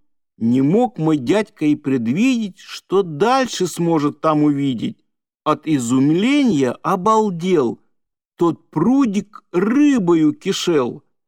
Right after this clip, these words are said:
Собою дядька не владел.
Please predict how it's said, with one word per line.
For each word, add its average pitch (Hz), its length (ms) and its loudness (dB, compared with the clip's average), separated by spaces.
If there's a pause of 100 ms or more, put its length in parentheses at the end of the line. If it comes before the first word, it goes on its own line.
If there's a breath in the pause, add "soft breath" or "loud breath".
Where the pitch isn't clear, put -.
(580)
Собою 185 800 0
дядька 151 580 -2
не 139 220 0
владел. 127 720 -4